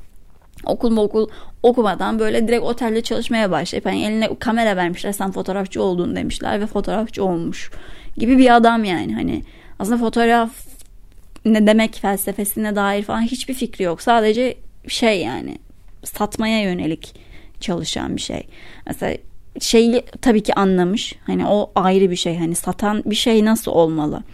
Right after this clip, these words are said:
Hani sen nasıl bir fotoğraf çekersen o fotoğraf satıyor. Yani o fotoğrafın içinde ne olması gerekiyor ki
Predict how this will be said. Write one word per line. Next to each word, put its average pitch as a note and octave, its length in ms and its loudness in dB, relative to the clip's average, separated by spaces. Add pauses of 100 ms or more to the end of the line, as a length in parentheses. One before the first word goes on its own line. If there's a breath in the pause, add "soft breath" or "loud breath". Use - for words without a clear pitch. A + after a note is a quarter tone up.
(160 soft breath)
Hani F#3 140 0
sen A#3+ 380 2
nasıl B3 260 2
bir F#3+ 60 -4
fotoğraf G3 360 -2
çekersen F3+ 480 -4
o G3+ 100 0
fotoğraf F#3+ 420 -2
satıyor. - 360 -2
Yani - 160 0
o A3 220 2 (480 loud breath)
fotoğrafın B3 380 4
içinde B3+ 360 6
ne B3+ 120 4
olması A#3 400 4
gerekiyor A3 480 4
ki - 200 0